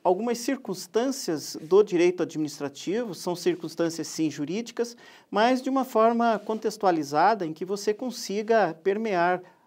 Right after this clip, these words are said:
eh, as demais disciplinas conjugando com essas regras jurídicas que são próprias da administração pública.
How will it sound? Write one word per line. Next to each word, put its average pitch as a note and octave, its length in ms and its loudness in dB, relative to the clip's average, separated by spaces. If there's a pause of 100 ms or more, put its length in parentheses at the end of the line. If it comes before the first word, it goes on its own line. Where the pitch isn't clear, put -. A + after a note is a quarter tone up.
eh, D3+ 840 0
as D3 220 -2
demais F3+ 400 2
disciplinas F3 760 -6
conjugando F#3+ 560 -2
com G3 100 -4
essas A3 280 -2
regras G#3+ 400 0
jurídicas D#3+ 580 -6 (240)
que - 80 -16
são G#3 180 0
próprias F3+ 680 2
da E3 500 6 (120)
administração E3+ 680 -2
pública. C#3 560 -4